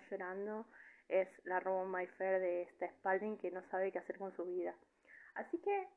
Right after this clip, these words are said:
nada, vamos, voy a esperar a la temporada dos y no sé si va a mejorar, pero bueno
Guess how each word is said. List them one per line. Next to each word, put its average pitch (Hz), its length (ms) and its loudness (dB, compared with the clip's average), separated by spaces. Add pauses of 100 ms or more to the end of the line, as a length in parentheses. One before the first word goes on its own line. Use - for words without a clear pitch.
(180)
nada, 180 340 -2 (680)
vamos, 226 280 4
voy 226 120 4
a 214 40 4
esperar 220 600 2
a 220 180 6
la 196 200 4
temporada 202 560 4
dos 370 240 6
y 226 180 0
no 208 220 -4
sé 208 160 2
si 202 60 -2
va 190 100 4
a - 20 2
mejorar, 214 520 2
pero 196 200 2
bueno 170 260 -2